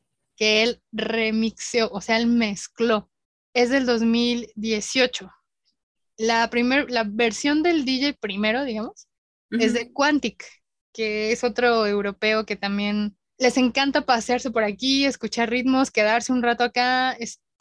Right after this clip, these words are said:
Speaker 1: tener como un oído ahí como chido y poder llevarlo al escenario de la electrónica, y yo creo que con buenos resultados. Por lo menos Quantic, que se llama Will Holland, ha hecho cosas muy chidas.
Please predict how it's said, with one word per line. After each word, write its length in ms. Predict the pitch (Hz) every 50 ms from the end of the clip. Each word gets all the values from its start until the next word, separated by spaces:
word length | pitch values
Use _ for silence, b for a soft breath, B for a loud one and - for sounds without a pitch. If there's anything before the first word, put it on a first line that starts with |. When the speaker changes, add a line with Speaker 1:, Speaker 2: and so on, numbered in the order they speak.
| _ -
Speaker 1:
tener 420 | 240 240 233 233 240 247 247 247
como 460 | - 262 247 233 220 214 208 208 214
un 120 | 220 226 233
oído 460 | 240 240 247 240 240 240 226 240 240
ahí 220 | 233 214 202 214 202
como 380 | - 233 226 208 196 196 196 -
chido 540 | - - - 254 254 254 240 262 269 285 302 -
y 180 | 208 202 202 196
poder 420 | - 208 202 202 208 208 208 214 - - - _ _ _ _ _
llevarlo 540 | - 208 220 202 208 208 208 208 214 220 233
al 560 | 226 208 196 190 185 185 185 180 185 196 190
escenario 460 | 190 190 - - 208 208 208 202 208 214
de 100 | 208 190
la 160 | 185 185 185
electrónica, 720 | 185 185 185 185 - 220 214 214 220 214 - 262 277 240
y 80 | 226
yo 140 | 208 214 208
creo 120 | - 220 208
que 240 | - 233 226 220 _ _ _ _
con 180 | - 240 226 226
buenos 220 | 233 233 240 240
resultados. 800 | 233 240 - - 202 208 - 226 233 269 339 381 - - - _ _ _ _ _ _ _ - 220
Por 160 | - 226 208 214
lo 60 | 214
menos 280 | 226 233 240 247 233
Quantic, 640 | - - - 240 240 247 247 240 320 - - - - _ _ _ _ -
que 160 | 214 202 226
se 120 | - 220
llama 320 | 214 214 220 220 220 214 -
Will 420 | 226 214 220 226 226 226 226 214 - - - -
Holland, 340 | 220 214 220 233 262 339 370 - - _ _ _ _ -
ha 160 | 226 220 220
hecho 200 | 214 - - 226
cosas 400 | - 226 214 208 220 208 - -
muy 240 | 220 214 214 208 214
chidas. 560 | 208 - - 240 233 269 370 - - - -